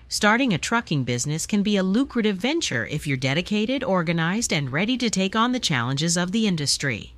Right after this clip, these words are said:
If your new trucking company is in need of any type of state or federal registration,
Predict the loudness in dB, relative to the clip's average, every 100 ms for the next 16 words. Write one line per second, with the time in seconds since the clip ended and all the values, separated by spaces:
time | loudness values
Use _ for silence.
0 | -20 -6 -4 0 2 2 0 0 0 0
1 | 0 0 -2 0 0 0 -2 -2 -2 0
2 | 0 0 0 0 -2 -2 -2 0 0 0
3 | -2 0 0 0 0 -2 -2 -4 -2 -2
4 | -2 -6 -8